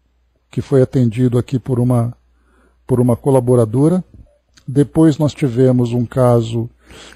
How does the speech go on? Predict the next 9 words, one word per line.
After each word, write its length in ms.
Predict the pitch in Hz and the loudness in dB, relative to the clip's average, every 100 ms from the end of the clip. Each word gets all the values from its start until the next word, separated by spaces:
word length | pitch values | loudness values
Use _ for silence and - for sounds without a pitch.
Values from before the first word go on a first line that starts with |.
| - | -16
de 160 | 117 123 | -2 2
relacionamento 760 | 143 160 - 160 135 139 139 | 4 2 0 -2 0 0 -2
afetivo, 760 | 131 - 113 - 165 190 127 113 | -4 -4 -8 -6 -2 0 0 -2
né, 220 | 123 143 | 0 0
com, 420 | - 135 123 113 113 - - - - - _ | -2 -2 0 -2 -8 -18 -20 -20 -20 -20 _
com 180 | - 233 | 0 2
um, 540 | 233 165 131 120 123 - | 4 4 2 0 -4 -4
um, 60 | |
um, 880 | 143 139 131 - 143 135 127 127 190 | -2 0 0 -4 -4 -2 -2 -4 -10